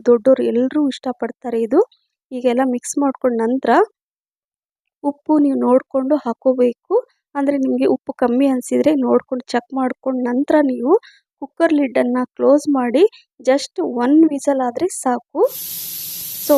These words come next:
ಒಂದ್ ವಿಸಲ್ ಆದ ನಂತರ ನಾನು ಗ್ಯಾಸ್ ಅನ್ನ ಆಫ್ ಮಾಡ್ಬಿಟ್ಟು ಒಂದ್ ಐದ್ ನಿಮಿಷದ ನಂತರ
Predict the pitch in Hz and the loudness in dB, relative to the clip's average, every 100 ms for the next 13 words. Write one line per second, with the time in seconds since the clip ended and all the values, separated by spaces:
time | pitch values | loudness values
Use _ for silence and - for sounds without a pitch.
0 | 247 247 277 311 294 - 302 247 247 240 | 4 2 2 2 0 2 2 2 0 -2
1 | 240 240 247 240 233 240 370 320 247 233 | -6 -4 -4 -4 -4 0 0 2 0 -2
2 | - 240 226 254 - 294 269 247 262 392 | -6 -6 -4 -4 -6 -6 -4 -4 -4 -2
3 | 494 _ _ - 254 240 240 294 294 269 | -2 _ _ -8 -4 0 2 2 2 2
4 | 262 277 247 240 254 | 0 0 -2 -2 -2